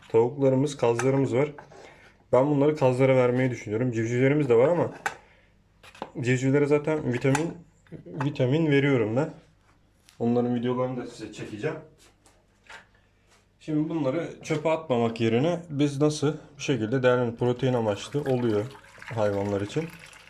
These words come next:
Siz civcivlerinize de böyle verebilirsiniz bunları. Bu şekilde faydalanmış olabilirsiniz. Geri dönüşüm olmuş oluyor hayvanlarınız için. Bu videoyu da sizinle paylaşmak istedim. Ee, bildiğiniz üzere yine amatör bir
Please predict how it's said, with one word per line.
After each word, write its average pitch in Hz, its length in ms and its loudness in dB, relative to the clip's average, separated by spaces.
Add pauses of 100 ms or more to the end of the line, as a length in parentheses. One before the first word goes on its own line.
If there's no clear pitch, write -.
(240)
Siz 123 260 -4
civcivlerinize 135 640 2
de 131 80 2
böyle 104 160 2
verebilirsiniz 98 640 -2
bunları. 104 380 -2 (1600)
Bu 170 80 0
şekilde 123 480 0
faydalanmış 131 760 0
olabilirsiniz. 123 720 2
Geri 127 220 2
dönüşüm 135 400 0
olmuş 110 260 -2
oluyor 110 180 -4
hayvanlarınız 107 640 -6
için. 170 160 -12 (1500)
Bu 143 100 -6
videoyu 131 240 -4
da 113 60 -6
sizinle 160 640 -4 (200)
paylaşmak 143 480 -4
istedim. 147 300 -6 (340)
Ee, 120 260 -4
bildiğiniz 151 300 -2
üzere 139 200 0
yine 135 320 0 (140)
amatör 127 440 -4 (200)
bir 120 200 -8